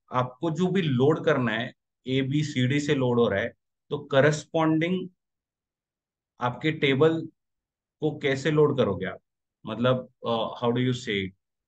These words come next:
it? रुको, एक सेकंड। अ, ओके, देखो, यहाँ पे देखो, it is a comma separate list of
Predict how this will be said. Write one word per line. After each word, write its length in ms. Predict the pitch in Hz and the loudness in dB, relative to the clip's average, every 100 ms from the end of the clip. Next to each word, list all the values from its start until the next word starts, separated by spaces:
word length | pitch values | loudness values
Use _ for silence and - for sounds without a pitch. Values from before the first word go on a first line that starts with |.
| _ _ _ | _ _ _
it? 120 | 92 - 98 | -16 -16 -14
रुको, 300 | 95 95 90 | -14 -14 -18
एक 60 | |
सेकंड। 320 | - _ 92 92 _ _ _ _ _ _ _ _ _ _ _ _ _ _ - | -18 _ -20 -20 _ _ _ _ _ _ _ _ _ _ _ _ _ _ -10
अ, 60 | 101 101 101 101 101 101 107 104 _ _ _ _ _ _ _ _ _ _ _ _ _ _ _ _ _ _ _ _ _ _ _ _ _ - | -6 -4 -2 -2 -2 -4 -8 -10 _ _ _ _ _ _ _ _ _ _ _ _ _ _ _ _ _ _ _ _ _ _ _ _ _ -12
ओके, 340 | 107 98 90 - _ _ _ _ _ _ 117 | -12 -10 -16 -16 _ _ _ _ _ _ -6
देखो, 280 | 113 110 | -6 -4
यहाँ 200 | 104 110 | -4 -4
पे 120 | 107 98 | -6 -6
देखो, 420 | 98 95 117 - - | -8 -8 -10 -10 -12
it 80 | 127 | -8
is 80 | 135 | -4
a 80 | 151 | -4
comma 300 | 131 127 131 | 0 0 0
separate 380 | 135 117 131 120 | -2 -4 -4 -4
list 240 | 120 - | -6 -4
of 100 | 135 | -4